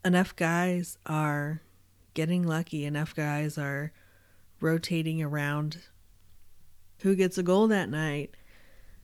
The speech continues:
that, um, I mean, they really inspire confidence. When they're down, I don't think, "Oh, that's it. It's over." If Bob's kind of having an off night, I'm not thinking to myself,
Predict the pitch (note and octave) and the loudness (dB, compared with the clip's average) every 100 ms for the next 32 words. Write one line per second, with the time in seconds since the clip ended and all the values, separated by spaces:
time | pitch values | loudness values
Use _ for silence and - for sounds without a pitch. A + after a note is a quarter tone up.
0 | - - - - E3+ D#3+ D#3 - E3 D#3+ | -20 -18 -18 -12 -6 -4 -4 -6 -4 -2
1 | D#3 D#3+ D#3+ - - - - - - - | -4 -6 -10 -18 -20 -20 -20 -20 -20 -20
2 | - - F#3 F#3+ F#3 F#3 G3 G3 - F#3+ | -20 -4 0 2 2 2 2 0 -2 -2
3 | F3+ F3 - F3 F3+ F3+ E3 C3+ D#3+ - | 0 -2 -4 -4 -2 -2 -2 -4 -6 -4
4 | E3 E3 D#3+ E3 E3+ E3+ E3+ E3 E3 E3 | 0 0 0 0 0 0 0 -2 -2 0
5 | D#3+ D3+ D#3 D3+ D3+ - D3+ C3+ - - | -2 -2 -2 -2 -4 -4 -4 -4 -6 -6
6 | D#3 D3+ D3 D3+ A#2 E3 - - - - | -4 -4 -6 -6 -8 -8 -12 -18 -20 -20
7 | - - F3+ E3 D#3+ D#3+ - E3 E3+ D#3+ | -20 -6 -4 0 -2 -2 -4 -2 0 0
8 | E3 E3 E3 D#3+ E3 E3 D#3+ E3 D#3+ C#3+ | -2 -2 0 0 -2 -2 0 0 0 -4
9 | F3+ - - - - E3 E3 D#3 F3 D#3+ | -10 -16 -20 -20 -8 -2 0 0 -2 0
10 | D#3+ - E3 D#3+ - D#3 D#3 - - | -2 -2 -2 -2 -2 -2 -2 -6 -14